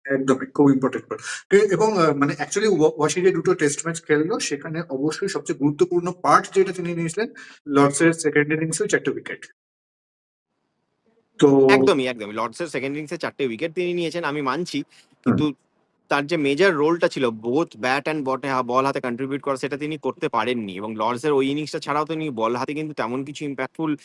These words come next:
Speaker 1: না।
Speaker 2: না বার্মিংহামে ছিলেন, না লর্ডসের ফার্স্ট ইনিংসে ছিলেন।
Speaker 1: ঠিক, একদম ঠিক। আহ, আজকের প্র্যাকটিস কেমন দেখলে? আজকের প্র্যাকটিসে কারা এসেছিলেন এবং, আহ, কি মনে হলো আজকের প্র্যাকটিস দেখে? এবং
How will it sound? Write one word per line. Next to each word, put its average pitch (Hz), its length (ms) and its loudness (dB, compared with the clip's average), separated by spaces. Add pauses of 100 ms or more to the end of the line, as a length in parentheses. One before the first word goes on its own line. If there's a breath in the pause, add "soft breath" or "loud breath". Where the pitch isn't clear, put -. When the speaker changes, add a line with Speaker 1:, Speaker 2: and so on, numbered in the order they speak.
(120)
Speaker 1:
না। 139 240 4
Speaker 2:
না 139 340 6
বার্মিংহামে 156 560 2
ছিলেন, 170 280 2
না 139 200 2
লর্ডসের 127 340 2
ফার্স্ট 131 300 -4
ইনিংসে 117 300 -4
ছিলেন। 73 260 -12 (360)
Speaker 1:
ঠিক, - 480 -2 (120)
একদম 110 340 -2
ঠিক। - 180 -12 (500 loud breath)
আহ, 120 420 6 (320 loud breath)
আজকের 170 320 6
প্র্যাকটিস 208 400 -4
কেমন 165 260 -2
দেখলে? 160 200 -2
আজকের 147 180 -6
প্র্যাকটিসে 156 340 -6
কারা 135 240 -4
এসেছিলেন 160 540 -2 (120)
এবং, 131 280 -2 (140)
আহ, 110 280 -8
কি - 260 -2
মনে 135 180 0
হলো 135 140 6
আজকের 135 200 0
প্র্যাকটিস 139 300 0
দেখে? 156 200 2
এবং 190 200 2